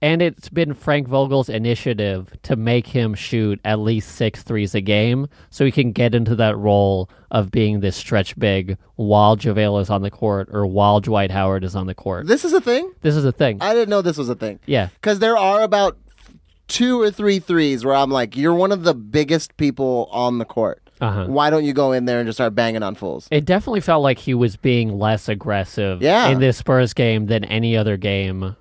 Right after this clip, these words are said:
Speaker 1: down the stretch. I mean, he was there. He had two blocks, two steals on the defensive end, but offensively, he, he was going against Jante Murray, and he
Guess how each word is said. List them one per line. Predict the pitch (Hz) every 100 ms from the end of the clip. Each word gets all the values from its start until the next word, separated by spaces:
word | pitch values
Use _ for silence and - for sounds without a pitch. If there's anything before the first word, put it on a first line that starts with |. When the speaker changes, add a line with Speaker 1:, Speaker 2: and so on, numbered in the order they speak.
| _ 220
Speaker 1:
down | 117 104 95
the | 87
stretch. | - 98 87 - - -
I | 131
mean, | 151 143
he | - 180
was | 175 135
there. | 147 139 135 127
He | 151
had | 139 120
two | 156
blocks, | 135 127 117 -
two | -
steals | 113 - 113 104
on | 104
the | 98 92
defensive | 98 113 107 104
end, | 92 90 92 - - - -
but | 113 101 - _ _ _ -
offensively, | 120 139 127 107 120 98 107 95 92 - _ _ _ -
he, | - - - _
he | 151 139 190
was | 185 -
going | 165 160
against | 143 131 110
Jante | 123 123 123 127 117
Murray, | 107 113 113 104 95 - _ _
and | 120
he | 131